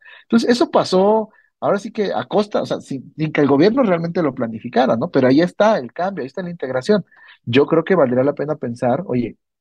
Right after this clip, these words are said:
¿por qué no vemos la migración no como algo que hay que resolver, algo que hay que acabar, porque no se va a acabar, sino como algo de lo que nos podemos beneficiar y algo que puede transformar nuestros entornos?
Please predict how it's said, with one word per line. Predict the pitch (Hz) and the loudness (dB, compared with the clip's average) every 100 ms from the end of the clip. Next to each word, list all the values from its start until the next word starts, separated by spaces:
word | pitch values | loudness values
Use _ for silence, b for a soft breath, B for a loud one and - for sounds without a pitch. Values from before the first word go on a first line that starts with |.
| _ | _
¿por | 110 107 | -8 -6
qué | 127 | -6
no | 135 139 | -2 0
vemos | 139 143 | 0 0
la | 139 | -2
migración | 113 110 110 143 139 | -4 -4 -4 -4 -2
no | 147 165 | -2 -2
como | 196 170 | 0 0
algo | 160 170 | 0 -2
que | 160 | -4
hay | 147 | -6
que | 139 156 | -4 -8
resolver, | 139 113 104 104 113 226 _ _ _ _ | -8 -8 -8 -6 -6 -8 _ _ _ _
algo | 123 147 160 | -2 0 0
que | 147 | -2
hay | |
que | 147 | -2
acabar, | 151 117 113 139 | -2 0 0 -4
porque | - 120 | -6 -10
no | 117 | -8
se | 131 | -4
va | 127 | -4
a | |
acabar, | 120 107 123 - _ _ b b b | -4 -4 -6 -8 _ _ b b b
sino | - 131 120 | -12 -8 -8
como | 123 120 | -6 -4
algo | 131 147 | -2 -2
de | 160 | -6
lo | 120 | -8
que | - | -10
nos | 104 104 | -14 -10
podemos | 104 107 127 120 | -6 -4 -4 -4
beneficiar | 98 98 - 123 147 175 _ | -6 -8 0 4 4 2 _
y | 123 | 2
algo | 123 123 - | 2 2 -2
que | - | -4
puede | - 120 123 143 | 2 4 4 0
transformar | 135 110 107 104 104 101 107 120 123 | -4 -2 -4 -4 -4 -2 2 4 2
nuestros | 127 - 101 | -2 -8 -10
entornos? | 95 98 - - - | -8 -6 -6 -6 -14